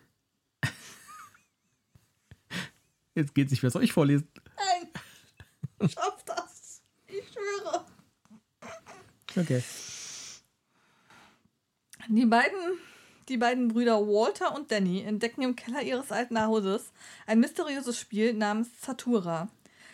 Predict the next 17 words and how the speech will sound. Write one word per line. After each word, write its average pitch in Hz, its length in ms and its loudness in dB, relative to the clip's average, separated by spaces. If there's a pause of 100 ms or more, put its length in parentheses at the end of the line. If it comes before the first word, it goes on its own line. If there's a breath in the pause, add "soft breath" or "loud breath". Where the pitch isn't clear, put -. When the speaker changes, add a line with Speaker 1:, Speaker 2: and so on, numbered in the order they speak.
(100)
Speaker 2:
Während 233 320 2
die 247 80 -4
Kinder 339 260 -2 (100)
es 262 100 -8
spielen, 233 480 0
geschehen 226 340 2
rätselhafte 254 600 -2
Dinge. 185 360 -2 (460 loud breath)
Sie 240 120 0
scheinen 254 360 0
Teil 254 380 -2
ihrer 240 260 0
geheimnisvollen 254 760 -2
Entdeckung 214 440 -4
zu 180 200 -6
werden. 170 400 -2 (420 loud breath)
Mitsamt, 233 380 2